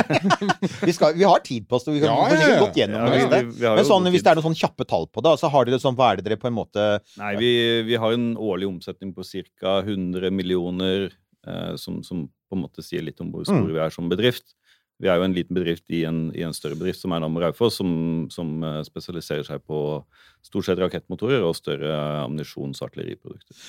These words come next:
Speaker 1: Ikke sant? For det er sånn, altså, det er, det, når folk hører navnet, så er det mulig, hvis du går inn på nettsiden, så vil du se, du vil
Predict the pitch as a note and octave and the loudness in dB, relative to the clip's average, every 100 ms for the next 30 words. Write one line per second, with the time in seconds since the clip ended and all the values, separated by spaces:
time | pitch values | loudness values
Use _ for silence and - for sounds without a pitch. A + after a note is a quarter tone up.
0 | - D#3 D#3 E3+ F3+ F3+ E3+ D#3 C3 C3 | -8 -4 0 2 4 6 6 6 2 2
1 | D#3 C#3+ C3+ A#2 C3+ C3 G#2 G#2+ A#2+ A#2+ | 4 6 6 4 2 0 -2 -14 -6 -2
2 | B2 B2 A2 A#2 G#2 G#2 G2 A#2 B2+ - | 0 -2 0 2 2 0 0 0 -2 -4
3 | _ _ B2 C#3+ C3+ A2+ A#2 B2 G#2+ F#2 | _ _ 2 4 2 0 0 0 0 0
4 | B2 - G2+ G#2+ C3+ A#2 A2+ G2 F#2 A2 | -4 -4 -6 -4 -2 -2 -2 -2 -2 -2
5 | B2 | -6